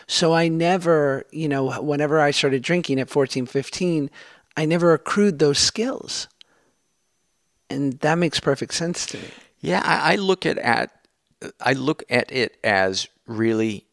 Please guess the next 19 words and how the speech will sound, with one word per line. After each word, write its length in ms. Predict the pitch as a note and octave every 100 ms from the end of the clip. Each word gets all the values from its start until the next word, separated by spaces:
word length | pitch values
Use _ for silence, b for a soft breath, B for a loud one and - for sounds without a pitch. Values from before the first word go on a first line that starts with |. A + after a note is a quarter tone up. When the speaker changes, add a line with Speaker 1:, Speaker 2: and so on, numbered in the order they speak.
| _ -
Speaker 2:
just 360 | G2+ G2 - -
tools. 600 | G#2 G2 - - - - _ _ _ _
And, 560 | - G2 G2+ F#2+ - - _ _ _ _ _ _ _ _ _ _ _ _ _
you 120 | - A#2+
know, 80 |
the, 160 | G2+ G2
the, 160 | - -
the 120 | A#2+
higher 320 | - - D#3
power 400 | - A#2 B2+ C3+
thing, 400 | C#3 D3 C#3 C#3 -
I, 280 | C3+ - - -
I 180 | D#3 E3+
don't 220 | A#2 -
know 340 | F#2+ F2+ F#2+ _ b b b b b b b _ _ _ - - - -
what 260 | A2 G#2
it 120 | G#2+ G#2
is 300 | G#2 G#2 -
that's 240 | F#2 -